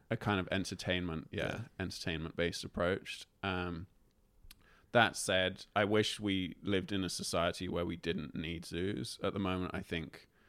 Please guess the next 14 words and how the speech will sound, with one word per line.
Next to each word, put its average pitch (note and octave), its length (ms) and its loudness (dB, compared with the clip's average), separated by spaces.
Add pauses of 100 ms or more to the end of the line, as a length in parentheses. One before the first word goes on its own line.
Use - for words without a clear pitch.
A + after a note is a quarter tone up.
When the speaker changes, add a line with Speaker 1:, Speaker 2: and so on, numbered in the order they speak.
(340)
Speaker 1:
it's - 280 -2
important F2 560 -2
to F2+ 100 -4
have F2 280 -4
them, E2 180 -6
especially E2+ 720 -6 (300)
as G2+ 160 -4
long F2+ 180 -2
as - 260 -8 (280)
animals E2+ 460 -4
are F2 100 -2
under F2 220 -4
threat. E2 420 0 (120)
Um, E2 480 -6